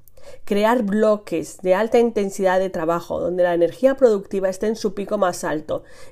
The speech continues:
y ahí trabajar en lo que tengo que hacer, en lo que quiero hacer y he planificado. Y sobre todo, no caigas en el excesivo perfeccionismo. Si una tarea puede estar hecha en treinta minutos,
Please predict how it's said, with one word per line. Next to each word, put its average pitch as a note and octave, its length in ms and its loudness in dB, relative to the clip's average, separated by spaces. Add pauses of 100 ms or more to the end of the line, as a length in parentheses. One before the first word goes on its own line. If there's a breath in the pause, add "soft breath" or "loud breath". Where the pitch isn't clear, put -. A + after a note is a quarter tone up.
y - 40 0
ahí A3 320 4
trabajar F3+ 560 -2
en A3+ 120 -2
lo F#3 140 2
que E3 100 -4
tengo A3 340 4
que - 120 -2
hacer, - 460 0 (920)
en F#3 180 0
lo F#3 160 4
que F3 180 -4
quiero B3 380 8
hacer A#3 460 4
y A3+ 140 0
he G3+ 60 0
planificado. F#3+ 920 -2 (440 soft breath)
Y - 120 -4
sobre D4+ 380 4
todo, C#3+ 460 0 (140)
no C4 220 8
caigas - 460 -4
en F#3+ 80 0
el F#3+ 140 2
excesivo G3 600 0
perfeccionismo. E3 920 -2 (480 loud breath)
Si - 180 -4
una C4+ 180 8
tarea F3 480 2 (100)
puede F#3 200 4
estar D#3+ 320 -2
hecha - 400 -8 (120)
en F#3 160 0
treinta F#3 340 -2
minutos, F#3 580 0